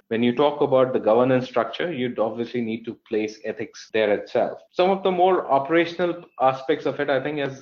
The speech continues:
as a business, no one really does automation for the fun of it. You do automation because you look at a certain R O I at the end of it. A lot of organizations have gone into the bandwagon of automation, and then suddenly you realize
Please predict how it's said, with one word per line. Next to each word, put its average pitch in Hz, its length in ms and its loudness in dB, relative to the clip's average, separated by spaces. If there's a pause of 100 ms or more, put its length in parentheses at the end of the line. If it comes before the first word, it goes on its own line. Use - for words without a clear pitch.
as 120 140 -2
a 120 60 0
business, 135 500 -4
no 147 120 4
one 160 180 4
really 143 600 0 (100)
does 127 220 4
automation 123 600 -2
for 117 140 -6
the 113 160 -4 (120)
fun 135 180 0
of 113 200 -6
it. 98 160 -12
You 120 140 -2
do 131 200 2
automation 123 540 0
because 123 280 -4
you 117 420 -4
look 123 260 -4
at 117 180 -2
a 110 60 -4
certain 120 400 -6
R 110 160 2
O 120 100 4
I 120 140 4
at 107 120 -2
the 104 80 -2
end 107 140 -2
of 117 160 -4
it. 139 160 -4 (380)
A 127 60 0
lot 123 220 6
of 147 160 2
organizations 135 800 0
have 117 200 -4
gone 127 220 0
into 131 180 -4
the 120 80 0
bandwagon 117 580 0
of 117 300 -4
automation, 110 920 -4
and 131 120 -2
then 151 480 0
suddenly 151 520 0
you 139 120 2
realize 127 400 2